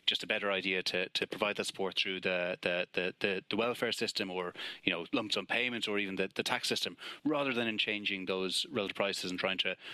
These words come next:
reverse the, the, the change that we've seen. 'Cause, again, there are some people in, in, in, uh, um, in, in the country and indeed the economy as a whole where you want, where you do want them to adapt to that price and use less.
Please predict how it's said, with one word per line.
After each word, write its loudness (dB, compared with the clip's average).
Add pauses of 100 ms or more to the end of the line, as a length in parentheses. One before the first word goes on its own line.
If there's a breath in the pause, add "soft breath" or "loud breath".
(120)
reverse 2
the, 0
the, 0
the 0
change 0
that -2
we've -4
seen. 0
'Cause, -2
again, 0
there 2
are 2 (560 loud breath)
some 2
people -2
in, -2
in, -2
in, 0
uh, 0
um, -4 (400 loud breath)
in, 0
in 0
the 0
country 2
and -2 (240 loud breath)
indeed 2
the 0
economy 0
as 2
a 2
whole 0
where 2
you 2
want, -2
where 0
you 0
do 0
want -2
them -2
to 0 (140)
adapt 0
to 0
that -2
price -2
and 0
use 0
less. -2